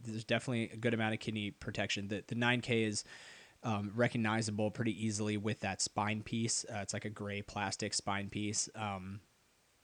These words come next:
uh, and it has the, I mean, they're almost pants-like in terms of the,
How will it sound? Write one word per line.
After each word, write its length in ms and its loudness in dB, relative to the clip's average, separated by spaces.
uh, 320 -4
and 140 -6
it 80 -8
has 260 0
the, 100 -4
I 40 -4
mean, 80 0
they're 160 8
almost 300 6
pants-like 480 -4
in 80 -8
terms 260 -8
of 80 -8
the, 180 -10